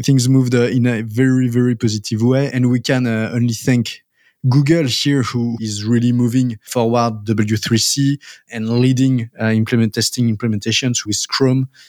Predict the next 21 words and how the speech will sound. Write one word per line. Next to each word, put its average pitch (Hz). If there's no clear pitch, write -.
And 107
I 110
think 120
Trusted 127
Types 143
was 120
born 127
from 117
an 113
initiative 131
to 113
solve 143
the 123
X 131
S 123
S 131
problem 135
at 139
the 131
Google 127
scale 120